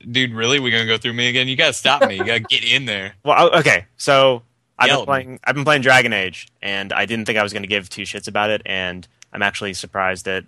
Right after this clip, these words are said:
Speaker 2: how much I'm enjoying certain aspects of it, 'cause I'm
Speaker 1: That game is amazing.
Speaker 2: I, I, I,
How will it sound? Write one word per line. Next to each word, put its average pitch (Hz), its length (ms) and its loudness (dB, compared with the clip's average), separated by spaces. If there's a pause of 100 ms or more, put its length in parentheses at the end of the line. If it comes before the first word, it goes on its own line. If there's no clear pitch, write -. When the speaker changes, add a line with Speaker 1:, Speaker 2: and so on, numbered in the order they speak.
(140)
Speaker 2:
how 95 120 -8
much 92 180 -10
I'm 92 100 -8
enjoying 90 300 -6
certain 92 400 -6
aspects 92 440 -4
of 101 120 -2
it, 104 160 -4
'cause 95 140 -8
I'm 90 180 -4
Speaker 1:
That 151 100 -6
game 131 220 -6
is 90 100 -20
amazing. 92 500 -8 (380)
Speaker 2:
I, 123 220 6
I, 110 180 2
I, 127 280 4